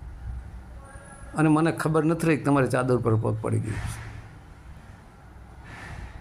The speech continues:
મને એ ખબર નથી કે તમારી ચાદર ઉપર મારો ક્યારે પગ પડ્યો, કારણ કે હું તો પાગલ થઈ ગઈ હતી પ્રેમમાં.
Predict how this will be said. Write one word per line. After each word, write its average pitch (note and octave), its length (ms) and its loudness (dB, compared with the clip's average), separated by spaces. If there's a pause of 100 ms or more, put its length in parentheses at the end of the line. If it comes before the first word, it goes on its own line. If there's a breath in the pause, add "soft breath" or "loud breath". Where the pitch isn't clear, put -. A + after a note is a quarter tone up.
(300 loud breath)
મને D3 260 6
એ E3+ 40 4
ખબર E3+ 420 2 (600)
નથી A3 220 4
કે G#3+ 80 0
તમારી A#3+ 240 4
ચાદર G#3+ 280 4
ઉપર G#3 160 4
મારો G3 240 4
ક્યારે F#3 260 4
પગ F3 280 0
પડ્યો, F#3+ 300 4 (120)
કારણ E3+ 180 0
કે F#3+ 80 4
હું G3 120 4
તો A3+ 80 4
પાગલ C4 320 4
થઈ A#3+ 120 4
ગઈ B3 100 2
હતી G#3 100 4
પ્રેમમાં. C#3 460 2